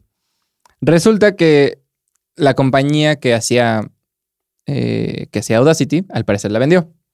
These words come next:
a otra compañía. Esta compañía está en Rusia y justo, eh, de donde lo vi es, eh, un, un, un blog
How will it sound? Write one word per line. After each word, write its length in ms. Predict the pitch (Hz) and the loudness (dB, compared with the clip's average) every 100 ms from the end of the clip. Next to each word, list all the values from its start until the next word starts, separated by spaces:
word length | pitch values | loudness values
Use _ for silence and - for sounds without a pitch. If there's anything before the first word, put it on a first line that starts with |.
| _ | _
a 120 | - | -6
otra 200 | 90 98 | -6 -6
compañía. 380 | 104 123 160 117 _ _ _ _ _ _ _ _ _ _ _ _ _ - | -4 -2 -2 -6 _ _ _ _ _ _ _ _ _ _ _ _ _ -4
Esta 200 | 135 127 | -2 0
compañía 440 | 143 131 139 135 127 | 2 2 2 4 2
está 200 | 131 113 | 2 0
en 80 | |
Rusia 340 | 127 - 165 - _ _ _ _ _ _ - _ _ | 2 2 0 0 _ _ _ _ _ _ -20 _ _
y 460 | 175 165 165 165 160 _ _ _ _ _ | 2 4 6 2 -2 _ _ _ _ _
justo, 920 | - 113 160 151 165 156 147 143 - - | -10 0 0 2 2 4 4 2 -4 -4
eh, 380 | 127 123 120 - | 0 0 -2 -4
de 200 | 123 127 | 0 0
donde 220 | 135 139 | 2 2
lo 120 | 135 | 2
vi 220 | 135 165 - | 2 2 2
es, 380 | 139 135 - _ _ _ _ _ _ _ _ _ _ - | -2 -2 -10 _ _ _ _ _ _ _ _ _ _ -2
eh, 340 | 127 120 120 | 2 2 2
un, 280 | 120 123 127 | 0 -2 -4
un, 680 | 127 117 113 107 131 127 131 - | -6 -6 -6 -6 -8 -12 -16 -10
un 140 | 123 | -4
blog 360 | 113 151 208 | 0 0 0